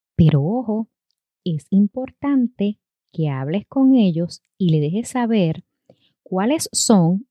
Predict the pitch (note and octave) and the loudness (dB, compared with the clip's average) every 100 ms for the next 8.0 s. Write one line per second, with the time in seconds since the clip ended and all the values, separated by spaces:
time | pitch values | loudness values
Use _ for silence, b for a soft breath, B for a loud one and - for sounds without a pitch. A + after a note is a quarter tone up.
0 | - F3 F#3+ C4+ A#3 G#3 D3 - D3+ A3 | -2 0 2 0 0 -2 -4 -4 -4 -2
1 | B3 C4+ C4+ - A#3+ G3 - F#3 - _ | 0 0 0 2 -2 -2 -4 -4 -4 _
2 | A3+ G3 - F#3 F#3 C4+ - G3+ D#3 D#3+ | -4 -4 -4 -2 0 -2 0 0 0 -4
3 | - G3+ - G#3 E3+ D#3+ D#3 - D3+ D3 | 0 0 2 -2 0 0 0 -2 -6 -6
4 | - F#3 D#3+ F#3+ G3+ F3+ - B2+ - _ | -10 -4 -2 2 4 4 0 -12 -12 _
5 | _ B B B B - F#3+ D#3+ D#3 C4+ | _ B B B B -2 2 2 0 -4
6 | - G3+ G3 - F3 E3 D#3 F3+ C#4 G3+ | -2 -2 -4 -2 -2 0 0 0 0 0
7 | G3 G3+ G3 G3+ G#3+ G3+ G#3+ A#3+ G#3+ F3+ | 2 0 0 0 -2 0 0 0 0 -2